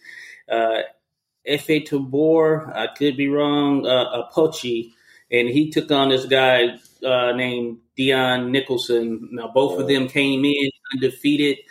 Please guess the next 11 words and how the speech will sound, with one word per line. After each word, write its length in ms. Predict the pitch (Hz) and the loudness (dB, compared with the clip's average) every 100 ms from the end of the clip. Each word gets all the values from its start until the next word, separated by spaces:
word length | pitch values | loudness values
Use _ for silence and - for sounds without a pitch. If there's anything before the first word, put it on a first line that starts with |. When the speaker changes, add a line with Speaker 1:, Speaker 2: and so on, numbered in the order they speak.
| - _ _ 117 | -20 _ _ -8
Speaker 1:
This 260 | 120 127 - | -2 -2 -2
Apochi, 640 | 123 - 156 160 160 156 147 | -4 0 2 2 2 2 0
this 140 | 135 127 | -4 -4
Nigerian 600 | 131 123 147 160 143 135 | -4 -2 2 2 2 0
fighter, 440 | 135 131 135 131 | 0 0 2 2
he 120 | 127 147 | 2 0
was 260 | 147 131 | 0 -2
ten 280 | - - 156 | -4 -2 0
and 160 | 147 147 | 0 0
oh 480 | 147 151 147 139 - | 2 2 0 -4 -4
with 200 | 131 123 | 0 0